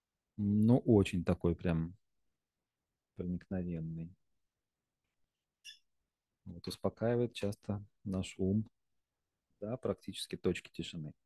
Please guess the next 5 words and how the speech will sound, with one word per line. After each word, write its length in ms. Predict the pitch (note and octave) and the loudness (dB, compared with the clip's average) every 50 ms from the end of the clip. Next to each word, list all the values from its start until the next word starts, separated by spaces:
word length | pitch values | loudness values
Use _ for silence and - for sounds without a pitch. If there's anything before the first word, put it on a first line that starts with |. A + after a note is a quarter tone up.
| _ _ _ _ _ _ _ _ _ _ _ _ _ _ _ _ | _ _ _ _ _ _ _ _ _ _ _ _ _ _ _ _
Э, 280 | - G2 F#2+ F#2+ F#2 F2+ | -6 -4 0 0 2 2
метелочки, 480 | G#2 C#3+ - - F#3 F3 D#3+ - - C3 | 2 0 2 2 2 2 0 0 -2 0
елочки, 560 | A#2 A2+ A2+ G2+ F#2+ F2 - - - - F#2+ | 6 8 10 10 10 8 4 0 -2 -2 0
вы, 280 | E2+ F2+ F#2 F2+ F2 F2 | 2 2 4 4 4 4
я 160 | F#2 F2+ | 2 0